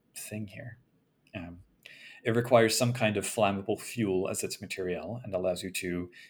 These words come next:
control flames or intensify them, shift people's emotions, gain mega warrior skills, majorly shift someone's emotions, or create really big fires. So, for anyone who has only ever dealt with slivers as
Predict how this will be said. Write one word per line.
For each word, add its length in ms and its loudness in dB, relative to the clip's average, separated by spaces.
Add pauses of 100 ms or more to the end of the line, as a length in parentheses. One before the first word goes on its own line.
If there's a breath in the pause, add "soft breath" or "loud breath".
(180 loud breath)
control 360 0
flames 500 -4
or 60 -6
intensify 520 -6
them, 240 -6 (180)
shift 360 -4
people's 280 -8
emotions, 580 -8 (180)
gain 260 2
mega 260 2
warrior 520 4
skills, 600 -4 (360)
majorly 440 -2
shift 300 -2
someone's 380 -6
emotions, 560 -6 (100)
or 80 -2
create 320 0
really 180 2
big 180 4
fires. 580 -4 (480)
So, 400 -4 (840 loud breath)
for 140 4
anyone 380 4
who 520 -2 (200)
has 180 0
only 400 -2
ever 180 -4
dealt 260 2
with 180 -2
slivers 520 -2
as 380 -4